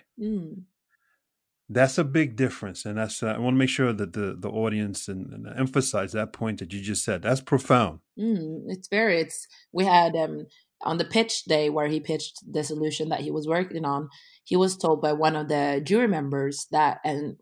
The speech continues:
Speaker 1: that exact jury member had, has listened to thousands of pitches. And he said, "This is top five of what I've heard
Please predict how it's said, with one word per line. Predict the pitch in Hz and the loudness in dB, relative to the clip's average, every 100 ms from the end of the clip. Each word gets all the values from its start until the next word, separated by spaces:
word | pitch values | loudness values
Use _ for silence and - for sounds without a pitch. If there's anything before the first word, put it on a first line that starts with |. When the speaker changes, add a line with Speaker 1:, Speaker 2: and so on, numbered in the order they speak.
| - | 2
Speaker 1:
that | 165 151 - - - | 6 6 4 -12 -6
exact | 151 160 156 156 160 | -4 0 0 0 -2
jury | 175 202 | 2 2
member | 156 147 151 | 2 0 2
had, | 156 147 147 139 _ _ _ - | 4 2 2 -6 _ _ _ -2
has | 170 160 139 | 2 4 4
listened | 165 156 160 151 | 2 2 0 -4
to | - 156 147 147 143 - - | -2 2 4 2 0 -2 6
thousands | 165 160 156 151 147 143 143 139 - | 8 8 6 2 -2 -2 -4 -6 -6
of | 143 139 | -8 -6
pitches. | 156 151 - - 160 | -8 -8 -10 -10 -8
And | 160 | -6
he | |
said, | 147 147 143 | -4 -4 0
"This | 151 147 | 0 0
is | 143 - - | -2 -6 -6
top | - 147 139 | 2 2 0
five | - 151 143 147 143 139 | 0 2 4 2 -2 -8
of | 139 - _ - | -14 -16 _ -8
what | 151 143 | -4 -2
I've | 143 | -4
heard | 143 143 | -2 -2